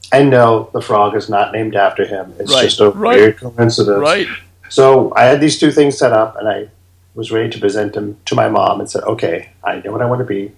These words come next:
Speaker 1: I want to be a puppeteer," and just kind of stepped back. I waited for the aftershock. And she looked at me and said, "Okay, what do we have to do?" And I said, "Well,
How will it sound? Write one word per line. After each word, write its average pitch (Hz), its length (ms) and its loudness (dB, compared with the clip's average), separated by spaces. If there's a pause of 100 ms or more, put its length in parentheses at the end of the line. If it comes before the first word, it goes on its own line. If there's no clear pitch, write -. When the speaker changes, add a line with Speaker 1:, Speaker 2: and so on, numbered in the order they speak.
(1200)
Speaker 1:
I 95 160 -4
want 95 220 2
to 113 40 0
be 110 100 2
a - 40 2
puppeteer," - 540 -2 (340)
and 85 160 -10
just - 220 -14
kind 92 160 -6
of 87 160 -10 (120)
stepped - 520 -8
back. 87 420 -2 (160)
I 85 120 -6
waited 87 420 -6
for 85 160 0
the 85 240 -2 (120)
aftershock. - 680 -2 (640)
And 113 100 4
she 131 180 2
looked 165 320 2
at 139 100 0
me 127 120 4
and 127 120 0
said, - 180 0
"Okay, 156 240 4
what 139 120 6
do 135 60 0
we 139 60 8
have 135 200 0
to 165 60 -8
do?" 262 240 -4 (880)
And 110 320 0
I 110 60 0
said, - 200 -4
"Well, 101 480 0